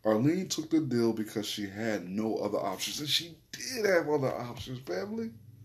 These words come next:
She could have never gave that damn money up. She could have made better choice right there and not giving that damn money up. Sharina and Quentin were in the Suburban when Arlene called around the beginning of the next month.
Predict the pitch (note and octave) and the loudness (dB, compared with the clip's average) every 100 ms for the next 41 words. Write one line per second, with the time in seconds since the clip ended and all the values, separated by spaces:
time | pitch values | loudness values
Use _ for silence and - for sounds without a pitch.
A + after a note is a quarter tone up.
0 | - - - - - C#4+ C#4 B3+ A#3 C4 | -20 -20 -20 -2 0 2 2 4 4 4
1 | B3+ A#3 A3+ A3+ A3+ A#3+ A#3 A3+ A3 A#3 | 4 6 6 4 0 -2 4 4 4 2
2 | C4+ A3+ B3 E4 D#4 D3+ G2+ - - _ | 6 6 6 4 4 2 2 -2 -10 _
3 | _ _ - - - - - - - - | _ _ -20 -20 -20 -20 -20 -20 -20 -20
4 | _ - - _ _ _ - - B3+ D#4 | _ -20 -20 _ _ _ -6 2 4 4
5 | C4 C4+ B3 G#3 E4 C#4+ C4+ A#3+ - D4+ | 4 4 2 0 -6 -4 -4 -2 0 2
6 | D4 - C#4+ D#4 E4+ D#4 - A3 A#3+ A#3+ | 0 0 -2 -2 -2 -2 2 4 4 4
7 | C4+ C#4+ B3+ A3 B3+ B3+ B3+ B3+ B3+ C4 | 2 2 -2 -2 0 2 2 2 2 2
8 | C4+ C#4+ C#4+ B3 A#2 - - _ _ _ | 2 0 0 0 0 -2 -8 _ _ _
9 | _ _ _ _ _ _ _ _ _ _ | _ _ _ _ _ _ _ _ _ _
10 | - - - - A#2+ A#2 F3 F#3+ D#3 C#3+ | -20 -20 -6 0 4 6 6 2 0 -2
11 | B2+ A#2 - F#2+ F2 F#2+ G2 F2 - F#2+ | -2 -2 -2 -2 -2 0 -2 2 2 4
12 | A2+ A2 F2 F2 E2 F2 F2+ F#2+ E2 - | 2 2 0 -6 -4 -4 -4 -4 -6 -4
13 | E2 D#2 E2+ D#2 F2+ F2 F2 F2 A2 C3 | -2 -2 -4 -6 -6 -8 -8 -4 0 2
14 | A#2+ A2 G#2+ F2+ - D2+ C2 - | 0 0 -2 -4 -6 -8 -10 -14